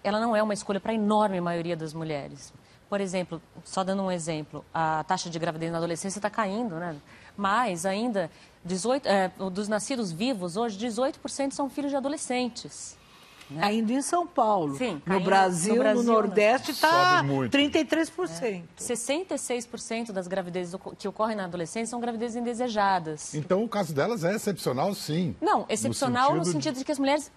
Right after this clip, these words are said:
Speaker 1: sab-, tão começando a questionar, né? Pas-, passando a, a encarar, vendo isso acontecer com as vizinhas, com as filhas, com a mãe, com a avó delas,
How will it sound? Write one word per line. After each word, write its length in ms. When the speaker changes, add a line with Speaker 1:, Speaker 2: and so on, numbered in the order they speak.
Speaker 1:
sab-, 320
tão 200
começando 320
a 60
questionar, 840
né? 300
Pas-, 240
passando 500
a, 40
a 260
encarar, 640
vendo 400
isso 160
acontecer 360
com 80
as 100
vizinhas, 560
com 80
as 120
filhas, 380
com 80
a 60
mãe, 380
com 100
a 40
avó 360
delas, 380